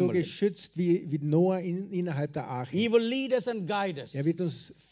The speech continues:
Speaker 2: führen und leiten.
Speaker 1: Everything may come and go in this world,
Speaker 2: Alles, was kommt und geht in dieser Welt,
Speaker 1: but you are safe.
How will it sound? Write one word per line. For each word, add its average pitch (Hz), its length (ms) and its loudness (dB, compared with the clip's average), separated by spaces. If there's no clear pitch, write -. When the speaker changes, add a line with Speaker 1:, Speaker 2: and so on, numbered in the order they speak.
Speaker 2:
führen 196 340 6
und 170 160 2
leiten. 147 340 0
Speaker 1:
Everything 247 680 2
may 262 120 0
come 262 380 -2
and 233 160 -2
go 247 160 8
in 226 160 2
this 180 180 -2
world, 160 400 -2
Speaker 2:
Alles, 180 360 2
was 180 180 0
kommt 196 300 2
und 180 120 -2
geht 185 280 6
in 175 100 2
dieser 151 320 0
Welt, 135 180 4
Speaker 1:
but 175 140 4
you 208 220 4
are 185 100 4
safe. 147 520 -4